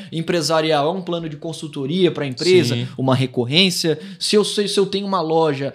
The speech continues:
Speaker 1: é um pet shop, como você citou, né? Os planos pra poder fazer o serviço, é vender os produtos. Então, propus a solução.
Speaker 2: Uhum.
Speaker 1: Aí vai começar as objeções, né? Então, em alguns casos,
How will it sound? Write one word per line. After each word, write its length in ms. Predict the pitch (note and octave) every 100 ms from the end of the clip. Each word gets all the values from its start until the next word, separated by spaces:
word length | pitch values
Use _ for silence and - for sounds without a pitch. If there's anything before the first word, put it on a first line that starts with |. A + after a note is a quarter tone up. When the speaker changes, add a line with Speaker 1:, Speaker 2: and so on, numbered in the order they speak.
| F3 D#3
Speaker 1:
é 40 |
um 80 | D3+
pet 240 | F3+ F#3
shop, 360 | - F3 E3 -
como 140 | D#3+
você 160 | D3+ D#3+
citou, 480 | D3+ D3+ D3+ C#3+ - -
né? 180 | D#3 E3
Os 180 | D3
planos 420 | - E3+ E3+ E3 -
pra 180 | -
poder 240 | - D3 D3
fazer 220 | D3 C3+
o 40 |
serviço, 600 | C3+ D#3 C3+ F#3 G3+ -
é 40 | D3
vender 540 | D3 D3 D3+ D3+ - -
os 140 | C#3+
produtos. 580 | - C3+ B2+ E3+ G3 F#3+
Então, 300 | F3+ G#3 B3 - _ _
propus 380 | A3 A3+ C4 C4
a 60 |
solução. 520 | B3 A#3+ A3+ D#3+ A#2+ -
Speaker 2:
Uhum. 140 | F#3 D3+
Speaker 1:
Aí 180 | A3 A#3+
vai 100 | B3
começar 540 | B3 A#3+ A3+ A3+ A3+ -
as 220 | G#3+ F3+
objeções, 800 | G3+ F#3+ A3 - C3 A#2 - - _ _
né? 140 | B2 E3+
Então, 260 | F3+ E3 D#3+ - _
em 180 | E3 C#4+
alguns 360 | D4+ G#3+ D3+ -
casos, 580 | E3+ G#3 D#3 B2 -